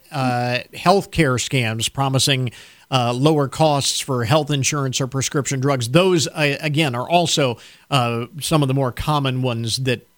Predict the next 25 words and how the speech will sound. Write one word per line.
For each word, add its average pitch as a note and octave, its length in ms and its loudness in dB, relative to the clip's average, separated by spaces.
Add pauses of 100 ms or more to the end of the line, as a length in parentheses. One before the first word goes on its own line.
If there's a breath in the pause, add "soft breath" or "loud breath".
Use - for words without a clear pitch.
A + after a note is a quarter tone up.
(140)
people B2+ 600 -2
fall D3 300 0
for C#3+ 260 -2
in C3 80 -4
the A#2+ 60 -4
state C#3 220 0
of B2 80 0
Ohio. B2+ 360 2
Again, C#3 240 2
according C#3+ 380 0
to C3 60 0
this B2+ 220 0
analysis C3 520 -2
of A2+ 140 -4 (420 soft breath)
F D3+ 160 2
T C3+ 140 0
C D#3+ 240 2
data B2+ 340 4
and B2 120 -2
the B2 80 -2
reports C3 500 -2
that A#2+ 140 -8
they've D3+ 220 2
received B2+ 440 -2
about A#2 320 -2